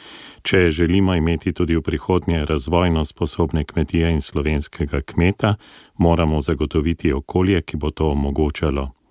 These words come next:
Zato je izjemnega pomena, da se Slovenija v trgovinskem sporazumu Mercosur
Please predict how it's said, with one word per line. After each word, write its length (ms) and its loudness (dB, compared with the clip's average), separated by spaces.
Zato 320 4
je 220 4
izjemnega 540 0
pomena, 520 2
da 200 -2
se 220 -2
Slovenija 600 2
v 60 0
trgovinskem 800 0
sporazumu 720 0
Mercosur 720 0